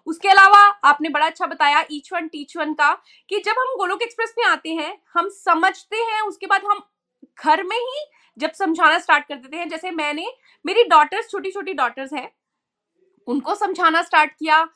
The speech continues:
अ, मुझसे, मेरे को, मेरे अंदर चेंजेस देख के मेरे आसपास सभी लोग चेंज होने लग गए, हैप्पी रहना स्टार्ट हो गए। तो अल्टीमेट हमको आज की प्रेजेंट लाइफ में तो हैप्पी रहना ना, कम से कम। अगर आगे की हम नहीं सोचे, गोलोक धाम तक नहीं भी सोचे, but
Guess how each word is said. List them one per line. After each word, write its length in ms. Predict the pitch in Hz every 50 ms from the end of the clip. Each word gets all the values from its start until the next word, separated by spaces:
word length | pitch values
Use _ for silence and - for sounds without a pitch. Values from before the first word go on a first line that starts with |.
| _ _ _ _ _ _ _ _
अ, 120 | - 262 294
मुझसे, 500 | 294 320 381 392 - - 494 494 494 403
मेरे 160 | 320 349 349
को, 80 | -
मेरे 280 | 349 339 349 359 381 440
अंदर 260 | 523 523 508 523 554
चेंजेस 420 | 539 - 427 381 370 359 403 415 330
देख 220 | 330 370 - -
के 100 | - 381
मेरे 180 | 392 370 392 349
आसपास 520 | - 269 285 285 294 - - 349 381 370
सभी 200 | - 330 269 339
लोग 200 | 302 320 339 339
चेंज 340 | _ - 320 294 302 302 277
होने 220 | 294 294 285 285 277
लग 200 | 277 254 240 226
गए, 240 | 254 254 262 277
हैप्पी 380 | 277 247 277 277 277 - 370 381
रहना 280 | 403 403 403 381 392 392
स्टार्ट 380 | 392 - 349 311 294 294 -
हो 100 | 311 -
गए। 160 | 247 277 285
तो 140 | 285 - -
अल्टीमेट 480 | - - 269 269 233 320 320 330 349 349 _ -
हमको 480 | - 311 277 294 269 - 359 415 415 415 _ _ _ _ _ _ -
आज 340 | 277 294 311 330 359 427 415
की 120 | - 440 554
प्रेजेंट 420 | 539 466 466 440 440 494 440 381
लाइफ 220 | 415 392 427 415 403
में 100 | 415 453
तो 160 | 466 508 453
हैप्पी 240 | 440 392 - 415 453
रहना 260 | 466 415 381 392 440
ना, 80 | 453 508
कम 200 | 523 - 381 381
से 160 | 359 381 359 320
कम। 340 | 277 - - 277 233 202 - _ _ _ _ _ -
अगर 240 | 254 294 339 415 -
आगे 380 | - 302 320 311 311 302 427
की 120 | - 427 494
हम 240 | 466 466 453 415
नहीं 320 | 320 302 302 311 359 427 480
सोचे, 420 | 480 415 349 320 - - 311 302
गोलोक 260 | 285 269 302 311 320
धाम 280 | 294 269 311 302 302 311
तक 160 | - 339 339 -
नहीं 360 | 311 285 247 247 269 320 349 381
भी 80 | 453
सोचे, 460 | 494 480 480 453 381 277 - 339 370 440 _ _ _ _ -
but 100 | - -